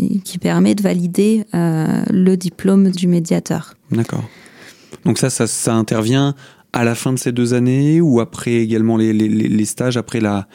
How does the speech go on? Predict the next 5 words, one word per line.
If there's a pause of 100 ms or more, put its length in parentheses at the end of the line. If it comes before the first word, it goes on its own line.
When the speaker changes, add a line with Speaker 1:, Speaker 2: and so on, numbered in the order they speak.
(600)
Speaker 2:
la
pratique ? (560)
Speaker 1:
C'est
en
cours.